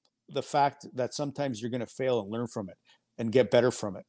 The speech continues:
And don't get down on yourself and enjoy, enjoy the good times and enjoy the bad. Because there was times where, Posy, I would be practicing and I would be atrocious with trying to be, I was caught in between. I'd go sit on the bench and I'd say, "That's enough. I'm done." And there was times you, you have those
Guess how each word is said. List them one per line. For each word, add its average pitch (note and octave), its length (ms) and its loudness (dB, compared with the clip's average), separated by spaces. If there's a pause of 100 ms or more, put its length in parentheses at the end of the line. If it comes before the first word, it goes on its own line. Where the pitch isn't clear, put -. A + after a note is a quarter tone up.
(100)
And A#2 160 -2
don't C3+ 280 6 (120)
get A#2 180 4
down A#2 220 0
on A2+ 60 -2
yourself G2+ 440 -4
and G#2+ 120 -4
enjoy, A#2+ 460 6 (440)
enjoy D3 480 6
the E3 100 4
good E3 180 2
times E3+ 280 0
and C3+ 80 -6
enjoy C#3 300 -2
the A#2+ 100 -2
bad. A2+ 340 2
Because A#2+ 260 2
there F3 80 4
was D#3 120 2
times D#3 320 2
where, C#3+ 140 4 (280)
Posy, D3+ 300 4 (320)
I D#3 100 4
would E3 140 2
be C#3+ 100 -2
practicing D#3 580 -2
and B2 120 -6
I C#3 60 0
would C3+ 100 -2
be B2+ 100 -4
atrocious D3 480 -4
with A2+ 140 -10
trying C3+ 220 -6
to B2+ 40 -6
be, B2+ 280 -4
I A2+ 60 -4
was A2+ 120 -4
caught D3 280 0
in C3+ 60 -2
between. C#3+ 360 -6
I'd C3 140 0
go B2+ 60 -4
sit C#3+ 200 -4
on B2+ 60 -6
the A2 80 -6
bench B2 280 -4
and A#2 80 -6
I'd G#2+ 120 -10
say, A2 140 -4
"That's A2+ 300 -4
enough. G#2 220 -8 (120)
I'm A2+ 160 0
done." G#2 200 4 (360)
And D3+ 60 4
there G#3+ 80 8
was A#3 120 4
times G3+ 300 4
you, D#3 80 0
you D3 340 -4
have E3 200 6
those D#3+ 220 0